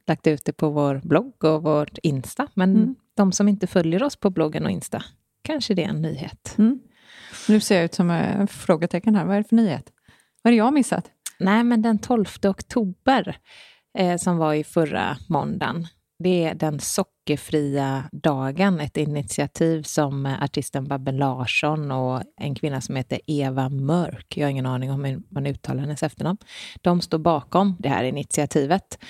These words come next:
Speaker 1: Och där har man då utmanat alla, inklusive faktiskt vår kompis, socialminister Lena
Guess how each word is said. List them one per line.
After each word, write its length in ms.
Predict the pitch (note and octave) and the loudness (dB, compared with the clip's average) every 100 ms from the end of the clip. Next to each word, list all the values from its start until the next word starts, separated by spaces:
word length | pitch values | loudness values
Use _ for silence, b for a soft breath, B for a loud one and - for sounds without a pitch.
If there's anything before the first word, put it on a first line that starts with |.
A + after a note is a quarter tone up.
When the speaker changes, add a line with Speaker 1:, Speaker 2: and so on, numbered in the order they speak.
| B B | B B
Speaker 1:
Och 260 | B - D#3+ | B -2 2
där 200 | F#3 F#3+ | 4 4
har 80 | |
man 160 | F3+ F3 | 2 2
då 220 | D#3 D3 - | 2 0 0
utmanat 640 | E3+ D#3+ - C#3+ C#3 C#3 - | 0 0 -4 -4 -2 -4 0
alla, 500 | E3 D#3+ D3 C#3+ - _ _ | 0 2 0 0 -2 _ _
inklusive 600 | D3+ C#3+ C#3 - C#3 C3 | -4 0 -2 0 0 0
faktiskt 500 | - C#3 - C3 - | -2 -4 -2 -4 -4
vår 320 | D3 C#3 G#3 B3+ | -4 2 2 2
kompis, 680 | F#3+ E3+ - - - - - | 0 -2 -6 -4 -2 -4 -6
socialminister 1040 | - D3 - D#3+ D3+ C#3 C3 C3+ B2+ - C#3 | -2 -2 0 0 2 2 0 -2 -2 0 2
Lena 460 | C3+ C3 C3+ C3+ | 2 0 0 -2